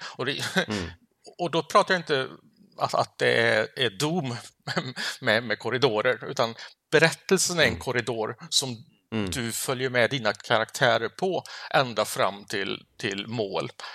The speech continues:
Speaker 1: Och det s-, det skulle jag vilja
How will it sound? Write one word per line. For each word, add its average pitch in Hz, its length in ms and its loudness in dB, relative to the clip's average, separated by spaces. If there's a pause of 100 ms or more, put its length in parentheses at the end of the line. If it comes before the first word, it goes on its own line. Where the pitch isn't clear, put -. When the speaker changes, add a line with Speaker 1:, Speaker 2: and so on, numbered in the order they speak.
(760)
Speaker 1:
Och 131 120 0 (1700)
det 233 260 -4
s-, - 760 -4 (320)
det 175 60 -4
skulle - 420 2
jag 165 140 4
vilja 120 260 4